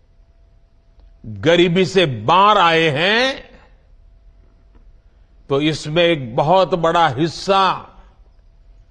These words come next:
पूर्वी भारत का है। और नड्डा जी ने अभी बड़ा विस्तार से इसका वर्णन भी किया।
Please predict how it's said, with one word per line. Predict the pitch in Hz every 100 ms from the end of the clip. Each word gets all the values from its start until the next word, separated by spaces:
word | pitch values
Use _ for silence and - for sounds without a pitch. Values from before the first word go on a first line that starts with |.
| - _ -
पूर्वी | 247 302 330 349
भारत | 262 247 233 - 175
का | 127
है। | - - - - - - _ _ _ _ _ _ _ _ _ _ _ _ _ _ _ _ _ - _ _ _ 123
और | 127
नड्डा | 135 156 170 175
जी | 180
ने | 185
अभी | 175 175
बड़ा | 180 180
विस्तार | 170 151 - 190 196
से | 165 190
इसका | 135 180
वर्णन | 175 185 208
भी | 190 208
किया। | 160 165 107